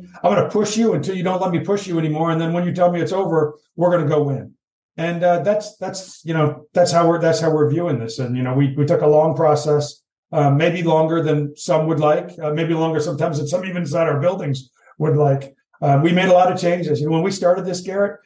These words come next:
we were one hundred percent in the belief that we were gonna test balls going forward in what we called optimum flight conditions. We would look at a ball, figure out what flight conditions maximize that ball's flight,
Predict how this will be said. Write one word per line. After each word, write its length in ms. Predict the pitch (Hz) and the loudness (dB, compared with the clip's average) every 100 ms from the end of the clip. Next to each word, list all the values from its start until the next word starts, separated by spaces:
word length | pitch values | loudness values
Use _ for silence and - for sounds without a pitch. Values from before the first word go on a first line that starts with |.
| _ 151 | _ -4
we 140 | 202 | 0
were 160 | 180 117 | 0 -4
one 360 | - 170 175 | -2 0 0
hundred 280 | 160 214 220 | 0 0 0
percent 400 | 143 - 180 180 | -2 -4 -4 -4
in 120 | 175 | -2
the 80 | 160 | 0
belief 480 | 147 170 160 - - _ _ 147 | 0 2 0 -2 -8 _ _ -2
that 140 | 147 | 0
we 120 | 160 | 0
were 140 | 185 185 | 0 -2
gonna 200 | 180 - | -2 -2
test 400 | 170 160 - 143 | -2 -2 -2 0
balls 300 | 170 160 131 | 0 2 0
going 300 | 160 147 139 | 0 0 -2
forward 380 | 165 160 143 147 | -2 -2 -2 -4
in 80 | |
what 100 | 165 | -6
we 80 | 165 | -6
called 280 | 151 151 147 | -2 0 0
optimum 420 | 160 170 156 131 | -2 -2 -2 -4
flight 260 | 120 131 120 | -4 -8 -6
conditions. 560 | 127 117 110 104 - _ _ 143 | -8 -8 -10 -16 -20 _ _ -2
We 80 | |
would 140 | 139 151 | 2 4
look 140 | 175 | 4
at 100 | 208 | 2
a 40 | 165 | 2
ball, 500 | 156 147 143 - - _ | 4 4 2 -2 -14 _
figure 220 | 151 156 | 0 2
out 120 | 151 | 2
what 140 | 180 180 | 2 0
flight 240 | 180 175 | 0 0
conditions 480 | 175 165 147 160 135 | -2 -8 -6 -6 -2
maximize 600 | 151 160 - 165 156 139 | 0 0 -2 -2 -2 0
that 200 | 151 151 | -2 -2
ball's 280 | 156 139 - | -2 -2 -2
flight, 400 | 202 196 127 | 0 0 0